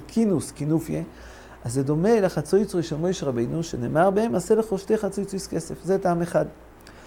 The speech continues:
ואי בו יסמן התור חוסר על המאמינים של ישראל, לא לעשות מזוב, אלא להסתפק בשל כסף. או סומנם מניעה ואת כסף, אז למה בראש השונה עושים של זוב?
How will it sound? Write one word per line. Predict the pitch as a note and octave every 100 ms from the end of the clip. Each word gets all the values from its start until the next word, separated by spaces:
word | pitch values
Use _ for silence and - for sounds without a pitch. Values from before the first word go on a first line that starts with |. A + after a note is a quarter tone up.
| - -
ואי | C#3+
בו | G3+
יסמן | G#3 - A3
התור | E3 D3+ F3
חוסר | - A#3 A3+
על | E3+
המאמינים | D3+ C#3 F3 F3
של | D#3+ D3+
ישראל, | C3+ - C3+ - -
לא | D3+ E3
לעשות | F#3 F3 F3+ F3+
מזוב, | E3+ F3 A3+ F3+ -
אלא | G#3+ G3 F3 E3 -
להסתפק | C#3+ D3 F3 - F#3
בשל | E3 D#3+ -
כסף. | G#2+ - - - - - - -
או | - F#3
סומנם | F#3 D3+ D3+ F3
מניעה | F3 D3+ D3
ואת | C#3
כסף, | C3 A#2 A#2+ A#2
אז | A#2+
למה | D3 E3+
בראש | D#3 D3
השונה | D3 E3+ D#3+
עושים | C#3 D#3+
של | D3+ C3+
זוב? | B2 A#2